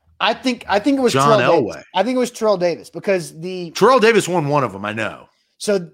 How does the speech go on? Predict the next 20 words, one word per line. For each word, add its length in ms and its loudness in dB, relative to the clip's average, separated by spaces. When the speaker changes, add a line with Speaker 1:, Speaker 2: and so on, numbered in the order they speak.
Speaker 1:
which, 300 -4
this 220 -4
one's 260 -2
the 120 0
win 340 -2
over 280 -2
the 100 -8
Falcons. 800 -4
Speaker 2:
Correct. 640 -8
Speaker 1:
Right? 380 -6
Well, 320 2
I 80 0
don't 120 0
know 160 2
because 260 -10
the 60 -10
Super 240 -10
Bowl 160 0
was 100 -6
played, 600 0